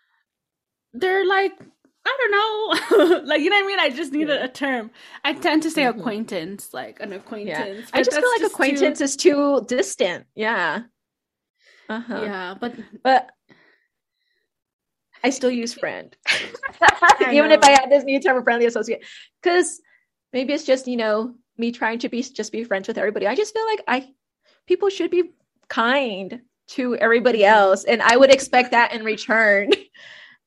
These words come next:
Speaker 2: And yeah.
Speaker 1: Yeah. <laughs>
Speaker 2: Let's all be friends. <laughs> Can we all be friends, y'all? <laughs>
Speaker 1: I know.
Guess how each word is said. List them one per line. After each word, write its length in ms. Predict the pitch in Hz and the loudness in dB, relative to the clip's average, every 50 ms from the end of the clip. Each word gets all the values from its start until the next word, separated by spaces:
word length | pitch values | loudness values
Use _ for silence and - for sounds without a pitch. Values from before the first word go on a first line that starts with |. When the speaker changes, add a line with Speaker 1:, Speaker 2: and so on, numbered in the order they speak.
| _ - | _ 0
Speaker 2:
And 840 | 233 233 233 233 226 226 226 220 214 214 208 208 202 208 226 220 214 214 _ _ _ _ _ _ _ _ _ _ _ _ _ _ _ _ _ _ _ _ _ _ _ | 0 2 2 4 4 2 2 2 2 0 -2 -2 -4 -8 -10 -10 -12 -16 _ _ _ _ _ _ _ _ _ _ _ _ _ _ _ _ _ _ _ _ _ _ _
yeah. 180 | - 180 - - - - - - 202 - _ _ _ _ _ _ _ _ _ _ _ _ _ _ _ _ _ _ _ _ _ _ _ _ _ _ _ _ _ _ _ _ _ _ | -16 -14 -14 -14 -14 -16 -18 -20 -20 -20 _ _ _ _ _ _ _ _ _ _ _ _ _ _ _ _ _ _ _ _ _ _ _ _ _ _ _ _ _ _ _ _ _ _
Speaker 1:
Yeah. 300 | - 220 185 175 185 185 185 _ _ _ _ - | -14 -12 -12 -12 -16 -20 -20 _ _ _ _ -14
<laughs> 60 | - 247 262 208 | -10 -8 -4 2
Speaker 2:
Let's 520 | 220 381 370 311 262 349 - - 254 247 - | 4 4 4 6 4 2 0 -2 -4 -2 -2
all 160 | 240 226 240 | 0 0 2
be 160 | - 392 392 | 4 4 4
friends. 800 | - - - 254 226 233 226 208 202 208 240 233 - - - - _ _ - - - - - | 4 2 2 4 4 4 4 4 2 0 -4 -10 -16 -18 -18 -20 _ _ -16 -16 -12 -10 -10
<laughs> 360 | - - - - 571 - - _ | -10 -8 -6 -6 -6 -8 -4 _
Can 140 | - 359 349 | -2 0 2
we 100 | 370 427 | 6 6
all 120 | 381 381 392 | 6 8 8
be 140 | 480 466 466 466 | 6 6 6 6
friends, 380 | - 247 240 247 269 320 427 453 | 4 4 4 4 2 2 0 0
y'all? 640 | 480 466 466 466 480 605 587 - - - - - - 415 - | 0 0 0 0 0 -2 -4 -4 -8 -16 -12 -12 -10 -10 -6
<laughs> 0 | 254 | -6
Speaker 1:
I 160 | 247 247 254 | -4 -4 -4
know. 580 | 247 240 226 220 214 208 208 202 208 220 214 | -4 -4 -6 -6 -6 -8 -8 -10 -10 -12 -14